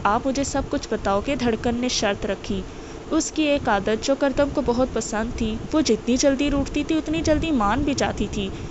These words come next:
करदम को ज़्यादा मेहनत नहीं करनी पड़ती थी। "क्या बताऊँगा धड़कन, ऐसा कुछ है या नहीं बताने लायक?" करदम उसे परेशान नहीं करना चाहता था, इसलिए बोला,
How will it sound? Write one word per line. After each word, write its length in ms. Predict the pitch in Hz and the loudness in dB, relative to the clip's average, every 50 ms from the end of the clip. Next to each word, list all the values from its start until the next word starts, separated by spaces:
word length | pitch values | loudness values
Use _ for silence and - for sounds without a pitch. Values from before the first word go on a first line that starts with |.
| - - - - - | -10 -8 -10 0 2
करदम 300 | 285 269 254 269 294 294 | 4 4 4 2 0 2
को 100 | - 302 | 2 2
ज़्यादा 300 | 285 - 269 269 302 294 | 2 2 0 2 2 2
मेहनत 440 | 277 233 202 196 196 220 247 - - | 2 2 2 2 0 0 0 0 0
नहीं 120 | 294 294 | 0 0
करनी 300 | - 247 220 196 196 196 | 2 2 0 2 0 -2
पड़ती 320 | 190 - 196 180 - 208 196 | 0 0 -2 0 0 -2 -2
थी। 240 | - - 196 185 - - - - - - - - - - - - - - - - - | 0 -2 -2 -2 -4 -6 -8 -8 -8 -8 -8 -8 -10 -10 -10 -12 -14 -14 -8 0 4
"क्या 140 | 320 320 311 | 4 6 6
बताऊँगा 460 | 285 269 - 233 214 202 202 208 214 | 4 4 2 2 0 2 2 2 2
धड़कन, 480 | 208 233 208 196 190 - 220 226 233 - - - | 2 4 2 2 2 0 -2 -2 -2 -2 0 2
ऐसा 260 | 214 208 - - 269 | 2 2 2 0 0
कुछ 260 | 277 - 311 - - | 0 0 0 0 0
है 380 | - 254 254 254 262 269 269 269 - - - - | 0 2 2 4 4 2 2 0 -2 -10 -8 -4
या 120 | 269 277 277 | -2 0 2
नहीं 280 | 269 277 277 277 277 254 - - | 2 4 4 2 2 0 0 0
बताने 400 | 247 233 - 208 202 202 214 226 | 0 2 2 0 0 2 0 0
लायक?" 320 | 226 220 208 202 202 214 - - - - - - - - - - - - - - - - - - - - - - - | 2 2 2 2 2 0 -2 -6 -10 -10 -12 -12 -14 -14 -14 -14 -14 -14 -14 -14 -14 -12 -12 -12 -12 -12 -14 -2 2
करदम 300 | 311 277 262 277 302 - | 4 4 6 4 2 2
उसे 160 | 196 - - 190 | 2 0 0 0
परेशान 500 | - 277 262 254 - - 226 202 208 240 | 2 2 2 2 2 2 0 0 0 0
नहीं 140 | 262 262 254 | 0 -2 0
करना 260 | - 233 202 202 202 | 0 0 0 0 -2
चाहता 300 | 196 - 196 190 - 214 | -2 -2 -2 -2 -2 -4
था, 140 | 214 - 269 | -2 0 -2
इसलिए 320 | 285 254 - - 247 220 202 | -2 -2 0 0 0 2 2
बोला, 320 | 208 196 190 190 190 | 2 2 2 2 2